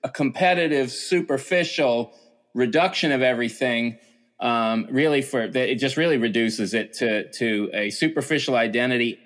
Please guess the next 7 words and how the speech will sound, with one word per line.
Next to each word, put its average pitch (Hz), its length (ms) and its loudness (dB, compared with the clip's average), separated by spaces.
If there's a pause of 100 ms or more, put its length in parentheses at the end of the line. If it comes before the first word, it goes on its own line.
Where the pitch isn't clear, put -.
and 147 500 2 (160)
a 110 80 0
non, 131 560 2 (680)
something 196 320 0
that 135 100 2
doesn't 143 300 2
contribute 120 520 0